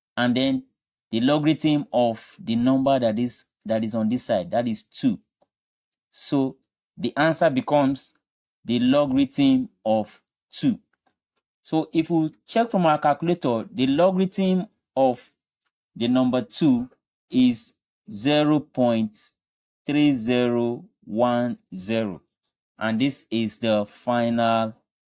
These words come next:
answer. Now let's check the second question. It says one point seven is equal to ten raised power x.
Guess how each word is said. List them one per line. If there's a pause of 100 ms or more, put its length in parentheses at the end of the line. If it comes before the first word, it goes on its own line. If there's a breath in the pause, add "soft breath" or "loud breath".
(160)
answer. (840)
Now
let's
check (120)
the (120)
second
question. (1120)
It
says (160)
one
point
seven (840)
is
equal
to (1000)
ten
raised
power
x.